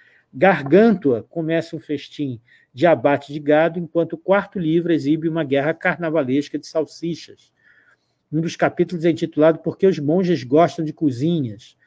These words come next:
Bakhtin percorre o caminho que une a alegria da festa à alegria de homens primitivos, quando a caça chega ao fim, como uma vitória sobre a escassez e o medo, porque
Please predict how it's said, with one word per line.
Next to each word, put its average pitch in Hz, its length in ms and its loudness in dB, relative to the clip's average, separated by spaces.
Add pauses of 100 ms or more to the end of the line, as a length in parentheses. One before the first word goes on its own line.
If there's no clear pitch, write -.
(400)
Bakhtin 156 400 -2
percorre 180 440 2
o 185 60 2
caminho 180 460 2
que 175 160 -2
une 160 180 2
a - 20 4
alegria 165 440 4
da 170 120 2
festa 180 440 -2
à - 20 0
alegria 156 340 0
de 147 160 -2
homens 139 280 -2
primitivos, 170 720 -4 (340)
quando 165 160 2
a 156 80 0
caça 180 480 0
chega 139 300 -2
ao 151 80 2
fim, 156 360 -4 (280)
como 151 160 -2
uma 170 100 0
vitória 160 460 4
sobre 165 300 -2
a - 20 0
escassez 165 680 -2
e 180 60 -2
o 175 60 -2
medo, 151 420 4
porque 170 460 0